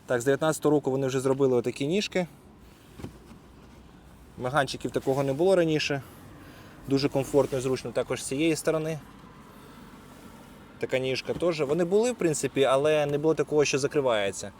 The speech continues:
Складання, складання сидінь, підсвіточка, крючечки. Також полиці.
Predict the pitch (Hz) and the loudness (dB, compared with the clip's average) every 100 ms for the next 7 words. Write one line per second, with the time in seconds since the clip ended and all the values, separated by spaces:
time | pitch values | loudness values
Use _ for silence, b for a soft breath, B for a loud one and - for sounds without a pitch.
0 | B B B B - 151 143 139 - - | B B B B -4 0 0 0 -2 -4
1 | 147 143 139 135 - 165 202 226 214 165 | 2 4 2 0 -4 -6 -4 -4 -6 -10
2 | - 135 - 190 208 190 - 160 143 - | -10 -8 -6 -2 0 -2 -2 -2 -4 -12
3 | - 135 - 190 190 - 170 - - B | -10 -8 0 0 2 -2 -2 -6 -20 B
4 | B B B B - 139 - 151 - - | B B B B -4 -2 4 4 4 2
5 | 170 220 196 190 | 2 2 2 0